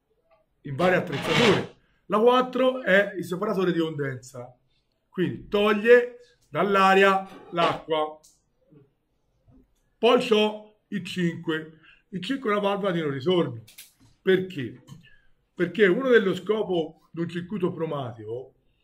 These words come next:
è quello di impedire che il compressore lavori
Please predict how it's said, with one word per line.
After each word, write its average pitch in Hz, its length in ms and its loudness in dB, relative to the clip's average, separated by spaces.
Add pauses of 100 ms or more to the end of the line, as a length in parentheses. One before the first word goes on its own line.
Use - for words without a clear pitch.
(300)
è - 220 -2
quello 226 840 2
di 185 140 -8
impedire 196 920 0 (1300)
che 208 160 4
il 180 320 0
compressore 196 720 -2
lavori 170 600 0